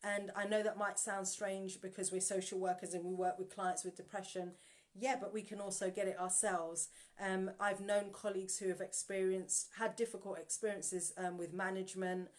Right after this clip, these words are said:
or, and just the job generally, just feeling st-, uh, burnt out and stressed and worried because they feel stuck as well and they feel trapped.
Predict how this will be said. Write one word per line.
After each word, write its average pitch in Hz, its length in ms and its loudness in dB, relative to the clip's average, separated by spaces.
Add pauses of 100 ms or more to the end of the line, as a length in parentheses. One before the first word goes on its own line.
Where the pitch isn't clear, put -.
(260)
or, 196 200 0
and 196 140 -2
just 240 200 2
the 240 80 0
job 208 280 4
generally, 214 380 2
just 185 240 -4
feeling 196 240 -4
st-, - 360 -2
uh, 190 60 -2
burnt 196 400 2
out 185 220 0
and 180 100 -2
stressed - 400 -2
and 180 160 -2
worried 185 380 4 (560)
because 233 320 4
they 240 100 6
feel 220 220 0
stuck - 500 2
as 185 160 0
well 202 140 4
and 185 80 0
they 180 80 -4
feel 190 200 -4
trapped. - 580 -2